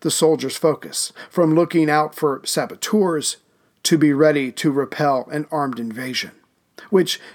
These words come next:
didn't change the fact that much of the arms and ammunition were locked away. Meanwhile, the general and his command staff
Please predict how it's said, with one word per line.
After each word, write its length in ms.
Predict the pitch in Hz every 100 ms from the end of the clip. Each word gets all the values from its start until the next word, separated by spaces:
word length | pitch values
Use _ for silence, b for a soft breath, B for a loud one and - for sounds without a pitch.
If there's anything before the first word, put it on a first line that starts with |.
| -
didn't 280 | 151 240 175
change 380 | - 180 175 147
the 120 | 165
fact 400 | 143 135 127 - B B -
that 120 | 165
much 320 | 160 185 -
of 140 | 156
the 140 | 143 143
arms 560 | 151 151 147 139 - - -
and 220 | 170 151 -
ammunition 720 | 120 120 143 180 - 127 127 _ _ _ _ _ _
were 180 | 233 214
locked 300 | 143 127 -
away. 400 | 135 131 113 85 _ _ _ _ _ B B B -
Meanwhile, 580 | 180 175 139 135 127 B B
the 100 | 175
general 460 | 139 165 180 175 170
and 140 | 147
his 160 | 151 -
command 420 | - 147 147 143
staff 420 | - 139 127 -